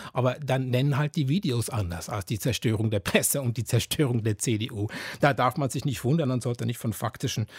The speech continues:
ähm, Fehlern sprechen. Oder auch jemand hätte geschrieben, seine Videos würden Höchstwerte erzielen. Das stimme gar nicht. Es gäbe Leute, die mehr, äh, Klicks hätten. Ja, aber Höchstwerte ist nicht der Höchstwert. Also da ist er sprachlich manchmal auch einfach ungenau und, äh, ist,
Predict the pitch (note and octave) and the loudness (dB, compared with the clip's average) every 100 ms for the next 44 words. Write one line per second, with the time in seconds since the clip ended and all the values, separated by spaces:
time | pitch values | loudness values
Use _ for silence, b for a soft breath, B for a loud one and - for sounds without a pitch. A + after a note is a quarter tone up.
0 | B B - A2 A2 A2 A2 A2 A2 B | B B 0 2 4 6 6 4 2 B
1 | B - - C3+ D3 A2 - F2+ - G#2 | B -6 4 6 6 4 -2 -4 0 0
2 | A#2+ A2+ G#2 A2+ - G#2+ B2 A2+ - - | 2 2 4 2 2 2 2 2 -2 -2
3 | A2 - A2+ A#2+ A#2+ A2 G2+ A#2+ B2 - | -2 0 0 2 2 2 2 2 0 0
4 | A#2 A#2 B2 F2 C#3 F3+ - - B2+ A#2 | 0 2 2 2 6 4 4 -2 0 0
5 | - B2 A#2+ - A#2 A#2 G#2+ G2 - D3+ | 0 -4 -2 0 2 2 2 -2 0 2
6 | C#3+ A#2+ A#2+ A#2 A#2 - B2+ A#2 A2 A2+ | 2 0 -4 -4 -6 -4 -4 -2 0 -2
7 | - A2+ G2+ G#2 F3 F#3 B B B B | -2 -2 2 6 8 6 B B B B
8 | B2 A#2+ - B2 - B2 - A#2+ - C#3+ | 2 2 2 0 2 -2 0 -4 0 2
9 | C3+ A#2 A#2+ A2 C#3 D3+ - C3+ C#3 C#3 | 2 0 -2 2 2 0 0 2 2 0
10 | A#2+ - C3+ - - B2+ D#3 G2 F2+ - | -2 0 -2 -2 0 2 2 2 0 -2
11 | - G2 F#2+ B2+ B2 C3 C3+ A#2 - C#3+ | -2 -2 0 -2 0 0 0 -2 -2 -4
12 | D#3 D3+ B2+ B2 C#3+ B2 B2 - C#3 D#3 | -2 -4 -2 0 0 -2 -4 -4 -4 -4
13 | - B B B B - G#3 E3 C3+ C3 | -4 B B B B 6 6 8 6 8
14 | B2+ C#3+ C#3 B2 C3 B2+ C3+ D3+ - | 6 4 0 0 2 0 0 0 0